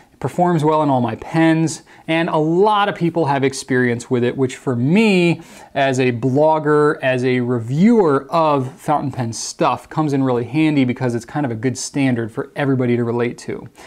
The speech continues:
So I have standardized it for my Nibnook,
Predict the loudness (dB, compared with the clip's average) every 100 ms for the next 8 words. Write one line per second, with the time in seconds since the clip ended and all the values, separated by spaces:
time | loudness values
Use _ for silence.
0 | -20 -20 -20 -6 0 0 2 0 0 0
1 | 0 -2 -4 -8 -6 -2 0 2 2 2
2 | 0 0 -2 -6 -4 0 0 -2 0 2
3 | 2 2 0